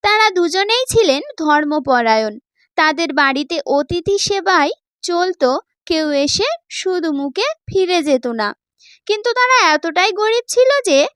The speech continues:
নিজেরাই দুবেলা খেতে পারত না। ভিক্ষা করে যা পেত তাই দিয়ে তাদের দিন চলে যেত। একদিন ভগবান নারায়ণ ও নারদ মুনি তার ভক্তকে পরীক্ষা করতে ধরা দেবীর বাড়িতে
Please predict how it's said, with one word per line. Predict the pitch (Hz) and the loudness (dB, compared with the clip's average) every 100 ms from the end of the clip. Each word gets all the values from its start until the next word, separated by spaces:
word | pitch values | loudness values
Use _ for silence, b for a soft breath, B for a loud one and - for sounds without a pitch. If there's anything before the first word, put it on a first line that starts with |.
| _ 320 | _ -4
নিজেরাই | 330 294 320 311 349 440 | -2 0 0 2 0 2
দুবেলা | 359 294 294 277 330 659 _ _ - | 0 2 0 2 0 -2 _ _ -2
খেতে | 392 381 359 | -2 0 0
পারত | 294 247 233 240 | 2 0 -2 -6
না। | 220 202 - _ _ _ _ - | -4 -6 -6 _ _ _ _ -8
ভিক্ষা | 285 403 - 508 508 | 2 2 2 -2 0
করে | 494 480 349 | 0 0 0
যা | 302 277 294 | 2 2 2
পেত | 339 320 370 508 - | -2 -6 -2 -2 0
তাই | 370 294 277 | 0 0 -2
দিয়ে | 233 262 | -4 -4
তাদের | 254 254 247 453 466 | -2 -2 -2 -4 -2
দিন | 370 370 359 | 0 -2 0
চলে | 330 262 226 | 0 0 0
যেত। | 240 220 214 202 _ _ _ b b b | -2 -2 -6 -6 _ _ _ b b b
একদিন | 320 359 339 508 494 349 | -2 0 0 0 2 2
ভগবান | 294 285 330 480 403 | 2 0 0 -2 2
নারায়ণ | 285 269 349 427 302 - b b | 2 2 4 4 2 0 b b
ও | - 302 | -2 0
নারদ | 294 285 269 285 427 480 | 2 2 2 2 0 -2
মুনি | 494 320 294 659 _ - | -4 -2 -2 -6 _ -2
তার | 320 302 | 0 0
ভক্তকে | 285 294 277 - 494 - 285 - | 0 0 -2 0 0 2 -2 -2
পরীক্ষা | 359 285 269 - 294 277 | 0 0 0 -2 0 0
করতে | 320 508 - 277 - _ 262 | -2 -4 -2 -2 -2 _ -4
ধরা | 302 294 277 269 | 2 4 4 0
দেবীর | 269 247 254 | -2 -4 -4
বাড়িতে | 233 247 240 254 | 0 0 0 -4